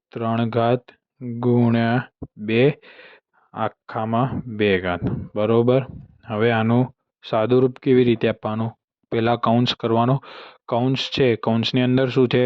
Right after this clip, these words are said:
પહેલા ભાગાકાર આવે, ભાગાકાર નથી. ગુણાકાર છે, તો ગુણાકારમાં જોવાનું આધાર સરખો છે તો શું થાય?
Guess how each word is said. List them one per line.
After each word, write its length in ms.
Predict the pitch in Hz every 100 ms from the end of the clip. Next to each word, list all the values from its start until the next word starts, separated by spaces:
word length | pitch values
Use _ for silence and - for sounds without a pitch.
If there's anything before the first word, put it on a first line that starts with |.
| 120
પહેલા 300 | - 113 113
ભાગાકાર 520 | 120 117 104 113 101 95
આવે, 180 | 95 98
ભાગાકાર 520 | 104 101 110 104 110
નથી. 340 | 110 104 104 _ _
ગુણાકાર 520 | 127 117 127 127 127
છે, 140 | 120 135 - - - _
તો 100 | 123
ગુણાકારમાં 720 | 120 123 123 127 127 123 127
જોવાનું 440 | 120 117 120 110 104
આધાર 320 | 107 101 120
સરખો 360 | 120 113 127 123
છે 160 | 131
તો 200 | 127 120
શું 200 | 113 123
થાય? 240 | 117 117